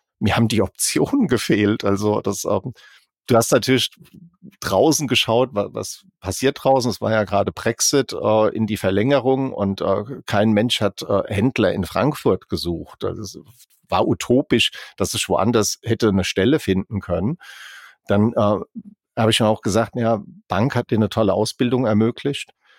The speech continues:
Wieso nicht in der Bank sich was Neues suchen?" Aber auch da war nicht so die Idee da oder auch die, die Stellen, die du intern gefunden hast, da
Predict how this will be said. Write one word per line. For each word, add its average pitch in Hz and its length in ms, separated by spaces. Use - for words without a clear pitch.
Wieso 151 800
nicht 135 300
in 123 200
der 104 140
Bank 180 320
sich 123 300
was 107 160
Neues 104 400
suchen?" 113 420
Aber 98 220
auch 110 160
da 131 340
war 143 160
nicht 120 160
so 101 220
die 101 280
Idee 98 300
da 92 180
oder 95 240
auch 101 140
die, - 180
die 139 220
Stellen, 117 500
die 98 140
du 98 140
intern 120 480
gefunden 110 440
hast, 104 220
da 101 80